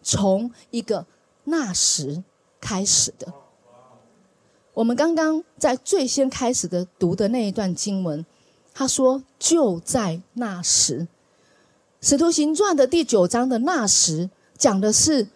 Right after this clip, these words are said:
哇，一切都平静，教会都很平安，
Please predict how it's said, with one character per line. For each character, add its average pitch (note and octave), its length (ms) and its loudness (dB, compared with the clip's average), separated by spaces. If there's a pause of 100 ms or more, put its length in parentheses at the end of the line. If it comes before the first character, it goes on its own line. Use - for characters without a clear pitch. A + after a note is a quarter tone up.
(140)
哇， C4+ 280 0 (540)
一 B3 100 -4
切 A#3+ 320 2 (220)
都 C4+ 220 2
平 G3 320 -4
静， G#3+ 260 -2
教 B3 300 -2
会 A3 180 2
都 A3+ 160 2
很 F#3+ 160 -2
平 F3+ 340 -2
安， F#3 280 -2